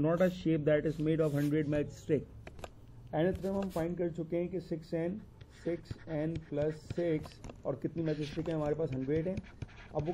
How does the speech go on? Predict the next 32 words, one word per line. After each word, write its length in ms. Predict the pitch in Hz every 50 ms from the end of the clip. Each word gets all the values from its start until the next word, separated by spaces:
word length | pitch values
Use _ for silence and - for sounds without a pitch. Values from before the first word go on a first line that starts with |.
| -
कह 80 | - 180
रहे 120 | 180 196
हैं 80 | 196 185
पॉसिबल 460 | 165 147 147 143 - 170 160 180 185 180
क्यों 220 | 180 - 175 175
नहीं 200 | 170 175 175 175
है 60 | 180
कि 120 | 175 185 185
हंड्रेड 320 | 160 147 151 147 160 156
मैच 220 | 156 156 151 -
स्टिक्स 280 | 165 156 - 170 156 156
का 100 | - 165
कोई 160 | 151 151 156 151
शेप 320 | 156 - 151 151 156 156
हो। 80 | 165 165
इसकी 180 | 156 160 - 160
वजह 300 | 151 147 147 147 139 131
ये 60 | 143
है 60 | 156
कि 100 | 151 165
जब 160 | 147 139 147 147
हम 100 | 151 156
इसको 180 | 147 - - 156
सॉल्व 360 | 160 - - 147 156 165 160 -
करेंगे, 220 | - 147 139 143 151
तो 100 | 147 160
आपके 240 | 143 135 - - 143
पास 160 | 151 147 139
जो 220 | 139 151 135 131 147 - - - -
एन 180 | 170 170 180 190
की 120 | 160 170 180
वैल्यू 420 | 147 147 139 143 147 156 160 160